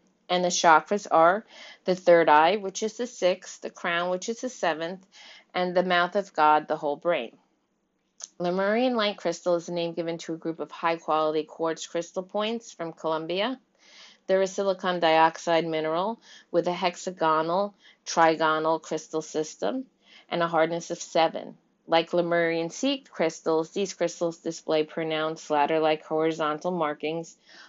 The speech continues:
on the sides of the crystal body. The surfaces of Lemurian light crystals are unusually bright and shiny, and many of the individual points are water clear.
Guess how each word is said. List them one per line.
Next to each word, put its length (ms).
on 160
the 80
sides 400
of 80
the 100
crystal 380
body. 480
The 100
surfaces 800
of 160
Lemurian 600
light 240
crystals 520
are 200
unusually 500
bright 400
and 100
shiny, 560
and 120
many 260
of 100
the 120
individual 720
points 440
are 140
water 420
clear. 460